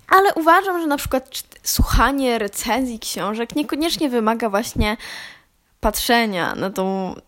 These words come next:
osobę, która opowiada o recenzji książki, tylko najważniejsze jest to właśnie wysłuchanie. Więc na pewno będą też recenzje książek. Bardzo,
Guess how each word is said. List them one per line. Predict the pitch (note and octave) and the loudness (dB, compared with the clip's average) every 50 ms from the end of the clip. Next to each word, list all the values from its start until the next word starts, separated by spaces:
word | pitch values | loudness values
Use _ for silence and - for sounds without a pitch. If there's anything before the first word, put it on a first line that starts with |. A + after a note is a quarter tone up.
| _ _ | _ _
osobę, | G#3+ - - - G3+ G3 G3 | -6 -2 0 0 2 2 0
która | F#3 - - - E3+ | -2 -2 0 0 0
opowiada | F3+ - - F#3 G#3 F#3+ G3+ A3+ A3+ | 0 0 -2 -2 -2 -2 -2 -2 -2
o | G3+ F#3+ | -4 -4
recenzji | F3 F#3 - - - C#3+ D#3 F3 G#3 F3+ | -6 -8 -10 -10 -8 -6 -6 -6 -8 -10
książki, | - - - - D3 E3 G3+ - - - - B3 C#4 - - - - | -12 -12 -10 -8 -8 -8 -10 -12 -14 -12 -10 -10 -10 -10 -14 -16 -18
tylko | - - - C4 | -10 -6 -2 -2
najważniejsze | B3+ B3+ B3 B3+ A#3+ B3+ A3+ A#3 B3+ C4 - A#3 | 0 0 -2 -2 -4 -2 -2 -2 -4 -4 -6 -10
jest | - - - | -10 -8 -6
to | - G3 G3 G3 | -4 -2 -2 -2
właśnie | G3+ F#3+ G3+ - - - G3 F#3+ F#3+ F#3+ | -4 -8 -8 -8 -8 -6 -4 -4 -4 -4
wysłuchanie. | G3+ G#3 - - - - - - G#3 G3+ F#3 D#3 D3+ F#2 E2+ - - - - - - - - - - - - - | -4 -6 -8 -8 -8 -12 -12 -12 -10 -10 -10 -10 -12 -12 -14 -16 -18 -20 -20 -20 -20 -20 -20 -20 -20 -20 -16 -8
Więc | F3 G3 G#3 G3 G3 G3+ F#3+ - - - - - G3 | -4 -2 -2 -2 -2 -4 -6 -8 -8 -8 -6 -6 -6
na | G#3+ A3 | -4 0
pewno | A3 - A#3+ B3+ B3 | 0 0 0 0 -6
będą | A#3+ G#3+ G#3 G3 | -10 -10 -10 -10
też | - G3 - - | -10 -10 -8 -8
recenzje | F#3 F3+ - - - - - - | -8 -8 -8 -10 -10 -12 -14 -16
książek. | - - - - F#3+ F3 F#3 F#3+ G#3 G#3 F#3+ F#3+ - - - - - | -14 -14 -10 -6 -4 -4 -4 -2 -2 -2 -4 -4 -6 -12 -20 -10 0
Bardzo, | - G#3 A3 A#3+ A#3+ - C4 B3 B3 A#3+ A#3+ - | 0 2 2 2 0 0 2 2 4 2 0 0